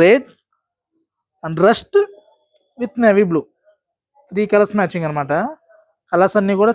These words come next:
చాలా హైలైట్గా ఉన్నాయి. ప్రింట్స్ మారుతాయి, ప్రైస్ అయితే సేమ్ అండి. సిక్స్టీన్ నైంటీ ఫైవ్లో ఇలా సింపుల్ బోర్డర్ వచ్చి ఇలా మీడియం కాన్సెప్ట్లో.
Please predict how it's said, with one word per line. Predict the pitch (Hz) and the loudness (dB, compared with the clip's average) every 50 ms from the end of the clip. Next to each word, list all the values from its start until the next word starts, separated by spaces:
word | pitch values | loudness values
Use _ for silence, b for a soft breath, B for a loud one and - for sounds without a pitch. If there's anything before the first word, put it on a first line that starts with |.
| - - | -2 -2
చాలా | 180 165 180 190 185 185 | 0 2 2 2 2 2
హైలైట్గా | 185 185 180 165 160 151 | 0 0 -2 -2 -4 -8
ఉన్నాయి. | 143 139 135 123 _ _ _ _ _ _ _ _ _ _ _ _ _ _ _ _ _ _ _ _ _ _ _ _ _ _ _ _ _ _ - | -6 -8 -12 -14 _ _ _ _ _ _ _ _ _ _ _ _ _ _ _ _ _ _ _ _ _ _ _ _ _ _ _ _ _ _ 0
ప్రింట్స్ | 214 233 262 226 - 302 302 | 0 0 0 -2 -2 2 4
మారుతాయి, | 277 254 - - 156 120 _ _ _ _ _ _ _ - | 2 2 2 -2 -10 -10 _ _ _ _ _ _ _ -8
ప్రైస్ | 185 180 190 220 233 226 | -4 -2 0 0 0 0
అయితే | 226 - 277 269 - - | -2 -2 -6 -6 -4 -4
సేమ్ | 196 190 190 180 | -4 -2 -2 -2
అండి. | 170 160 175 226 247 - | -2 0 0 -2 -2 -4
సిక్స్టీన్ | 202 - - - 226 208 214 | -12 -14 -8 -6 -4 -2 -2
నైంటీ | 202 190 185 - | -2 -2 -2 -2
ఫైవ్లో | 185 160 151 160 196 247 294 302 _ _ _ _ _ _ _ _ _ _ - - 147 - - - - - _ _ - - 160 | -2 -2 0 0 -2 -2 -4 -8 _ _ _ _ _ _ _ _ _ _ -12 -12 -12 -10 -12 -16 -16 -20 _ _ -12 -8 -6
ఇలా | 156 - _ _ _ _ _ _ _ _ _ _ _ _ _ _ _ _ _ _ - - - - | -6 -6 _ _ _ _ _ _ _ _ _ _ _ _ _ _ _ _ _ _ -20 -18 -10 -8
సింపుల్ | 185 175 180 170 - 214 208 202 | -6 -6 -4 -2 -2 0 0 2
బోర్డర్ | 190 190 180 185 165 | 0 0 0 -2 -6
వచ్చి | - - - 247 330 359 - - - - - - - - _ _ _ _ _ _ _ _ _ - _ - - 175 | -8 -8 -10 -10 -10 -12 -16 -20 -20 -20 -20 -20 -20 -20 _ _ _ _ _ _ _ _ _ -20 _ -18 -10 -4
ఇలా | 175 170 160 165 | -4 -4 -2 -2
మీడియం | 165 170 180 175 170 | -4 -4 -4 -4 -4
కాన్సెప్ట్లో. | 160 147 139 135 143 - 98 - - | -6 -8 -8 -10 -14 -14 -14 -18 -18